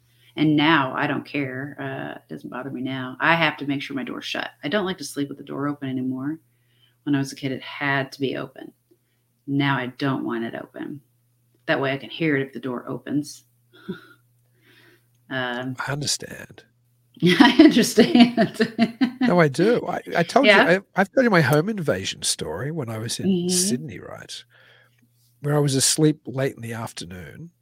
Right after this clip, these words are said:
Speaker 1: Mm-hmm.
Speaker 2: I th-, those were the days where I was far more athletic. I used to, like, lift the weights and train. I was having basically an afternoon nap. It was in my college days, resting
Speaker 1: Yeah.
Speaker 2: my muscles.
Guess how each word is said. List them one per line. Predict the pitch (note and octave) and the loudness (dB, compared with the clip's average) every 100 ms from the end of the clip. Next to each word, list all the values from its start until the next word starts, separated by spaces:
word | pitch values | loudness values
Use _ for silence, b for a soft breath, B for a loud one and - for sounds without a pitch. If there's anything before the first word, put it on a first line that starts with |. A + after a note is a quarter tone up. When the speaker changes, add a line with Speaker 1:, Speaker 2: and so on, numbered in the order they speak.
| b b | b b
Speaker 1:
Mm-hmm. | D#3 D3 - - _ _ | -8 -6 -8 -12 _ _
Speaker 2:
I | C#3+ | -6
th-, | - D3 | -6 0
those | D#3+ D3 | 4 6
were | C#3 | 4
the | B2 | 2
days | C3+ C3 - | 0 0 0
where | B2 | -4
I | |
was | G#2 A#2+ - _ _ | -4 -6 -8 _ _
far | - G#2 | -4 -4
more | A2 D2 | -4 -8
athletic. | - - F#2 F#2 - | -10 -10 -10 -10 -12
I | |
used | F2+ G2+ - | -10 -10 -10
to, | - | -12
like, | - - | -14 -12
lift | A2 - | -14 -12
the | E2+ | -12
weights | F3 - | -10 -10
and | - | -8
train. | - A#2 A2 | -6 -6 -6
I | G#2+ | -8
was | - | -4
having | D3 A2+ G#2+ | -4 -4 -6
basically | C3 C3+ - G#2+ | -2 -2 -2 -8
an | |
afternoon | - G#2 - F2+ E2 | -8 -12 -12 -14 -10
nap. | C#3 E3+ | -10 -10
It | - | -12
was | - | -12
in | D2+ | -12
my | D2+ | -16
college | - A#2 G#2 F#2+ - | -10 -8 -8 -10 -12
days, | D2 F2 - - G2+ | -10 -10 -12 -14 -10
resting | A#2 - - | -6 -6 -6
Speaker 1:
Yeah. | - | -10
Speaker 2:
my | F#2 | -12
muscles. | A#2 - - B1+ - - | -8 -6 -6 -8 -14 -16